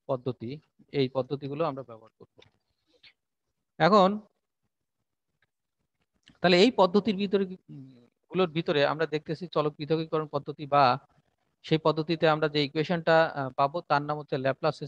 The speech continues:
equation, বা তোমার কি equation, ল্যাপ্লাসের equation অথবা, আহ, পয়সনের equation। তাহলে আমরা ল্যাপ্লাসের equation বা পয়সনের ইকুয়েশনটা একটু প্রতিপাদন করি।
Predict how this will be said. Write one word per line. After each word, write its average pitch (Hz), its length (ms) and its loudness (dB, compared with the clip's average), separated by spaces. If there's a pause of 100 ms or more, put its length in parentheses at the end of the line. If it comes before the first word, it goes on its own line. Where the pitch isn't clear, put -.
equation, 135 640 -6 (1120)
বা 131 280 0
তোমার 135 260 -12
কি 143 120 -12
equation, 143 540 -6 (1600)
ল্যাপ্লাসের 139 460 -4
equation 147 480 -6
অথবা, 131 540 -2 (1000)
আহ, 110 380 -10
পয়সনের 139 380 0
equation। 117 600 -10
তাহলে 143 160 -4
আমরা 147 180 -2
ল্যাপ্লাসের 143 480 -2
equation 151 400 -6
বা 147 100 -10
পয়সনের 143 440 -4
ইকুয়েশনটা 135 600 -6
একটু - 200 -12
প্রতিপাদন 120 440 -16
করি। - 220 -20